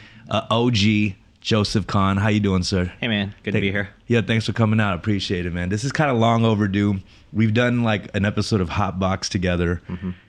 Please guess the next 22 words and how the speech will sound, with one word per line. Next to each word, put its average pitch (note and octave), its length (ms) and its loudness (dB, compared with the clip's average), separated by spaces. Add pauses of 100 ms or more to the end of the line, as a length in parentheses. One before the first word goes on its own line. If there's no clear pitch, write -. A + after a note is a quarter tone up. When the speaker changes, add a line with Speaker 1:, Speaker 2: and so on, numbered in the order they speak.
(100)
Speaker 1:
where F#2+ 180 2
the, F2+ 280 2
the F#2 220 0
bo-, G2+ 200 -4 (240)
car A2 240 2
was G#2 180 2
hot G2+ 260 2
boxed F#2 400 0
with F#2 320 0
no, F#2+ 440 2
<laughs> F#2+ 1200 -2
with A2+ 140 2
no A2+ 160 4
marijuana, A2 640 4 (580)
<laughs> - 20 0
just A2 220 2
a A#2 40 2
smoke B2+ 340 2
machine. B2+ 580 2 (600)
But, G#2 240 0
um, G2+ 440 0 (260)
man, A2 400 2